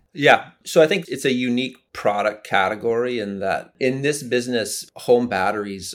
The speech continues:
ha-, have very low awareness. And so we have a two-step process where we, or two, two things we have to achieve. One is explaining to people why they should get a battery.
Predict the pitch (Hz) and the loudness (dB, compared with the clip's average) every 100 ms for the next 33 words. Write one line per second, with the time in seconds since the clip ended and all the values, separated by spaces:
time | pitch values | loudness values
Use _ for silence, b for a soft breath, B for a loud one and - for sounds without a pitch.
0 | - - 95 - 95 92 - 98 101 98 | -16 -14 -14 -10 -10 -10 -14 -10 -6 -6
1 | 92 90 87 90 - 82 80 85 76 - | -6 -8 -6 -8 -8 -10 -10 -12 -14 -14
2 | - 175 - 110 101 - 107 104 107 113 | -14 -14 -10 -8 -8 -4 0 0 -2 -6
3 | 98 92 110 101 - 92 92 - 80 85 | -8 -10 -12 -10 -8 -8 -8 -12 -12 -10
4 | 95 85 - 87 90 87 92 87 B B | -10 -12 -14 -14 -14 -10 -12 -12 B B
5 | B - - 165 120 - - 143 - - | B -10 -4 -2 -2 -6 -6 -6 -8 -8
6 | 113 107 101 90 - 92 - 101 90 95 | -8 -6 -8 -10 -10 -12 -10 -10 -10 -6
7 | 104 107 101 98 90 - B B B - | -4 -4 -6 -6 -8 -10 B B B -10
8 | 104 95 87 92 92 85 80 80 82 87 | -8 -8 -8 -12 -10 -10 -10 -10 -8 -10
9 | 73 - - - - - 71 67 104 135 | -12 -14 -16 -14 -12 -10 -8 -6 -6 -8
10 | 165 | -12